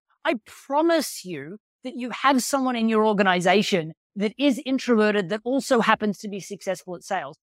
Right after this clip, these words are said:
They're just scared to tell you that they're introverted because they're worried that that's gonna be held against them, if you start educating everybody that introversion and extroversion is not a, not a, not a disadvantage,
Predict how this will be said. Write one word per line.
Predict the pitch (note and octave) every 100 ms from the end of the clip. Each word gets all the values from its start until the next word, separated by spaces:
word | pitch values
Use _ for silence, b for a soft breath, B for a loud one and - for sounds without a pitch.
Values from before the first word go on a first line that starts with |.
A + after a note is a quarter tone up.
| _
They're | D4
just | D4+ F4+ -
scared | - - E4 F4 B3+ -
to | -
tell | - D#4+ F4
you | E4 C4
that | G#3 F#3+
they're | E3+
introverted | D#3+ - C#3+ C3 B2 F3+ - _ _
because | C#4+ G#3 - - D#4 D4 F#3+ B3+ - - _ _
they're | B3 C4+
worried | A3 D4 A#3+ A3
that | B3
that's | B3 -
gonna | B3+
be | B3+
held | - G#3+ A3 -
against | D#3+ G#3+ D4+ -
them, | F3+ - _ _ _ _
if | A#3+
you | D#4+
start | E4+ - F4 A#3+ -
educating | D4+ E4 F#4 - C4 A3 G3 F#3 F#3
everybody | D#3+ E3 D3+ D3+ F#3+
that | G3 G3+
introversion | D4+ D4+ C#4+ C4+ A3+
and | G3+
extroversion | G#3 - G3 F#3 F3+
is | E3+
not | F3 B3
a, | B3+ F#3
not | C#4+ C4
a, | -
not | F#3+ D4
a | A#3+
disadvantage, | F#3+ - D3 F#3+ G4+ G#3+ E3 D3+